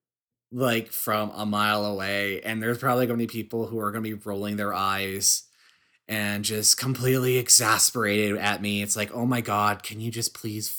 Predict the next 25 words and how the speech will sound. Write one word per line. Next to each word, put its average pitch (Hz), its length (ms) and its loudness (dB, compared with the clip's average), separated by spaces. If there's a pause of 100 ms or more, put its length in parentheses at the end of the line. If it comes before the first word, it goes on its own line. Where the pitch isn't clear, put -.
(160)
fucking 101 200 -2
move 104 220 -2
on?" 101 480 -2 (800)
But 151 640 8 (2250)
twenty 247 240 4
sixteen 214 460 8
was 170 100 8
a 156 60 8
really 147 360 4
fucking - 540 2
bad 110 360 4
year, 95 440 -4 (640)
and 147 480 6 (1000)
I 170 140 10
probably 185 500 8
would 143 560 4
not 139 280 8
have 123 280 4
survived 127 680 4
it 165 320 6 (320)
if 135 160 0
it 139 140 4
wasn't 135 360 2
for 123 100 -2
Zootopia, 95 720 -6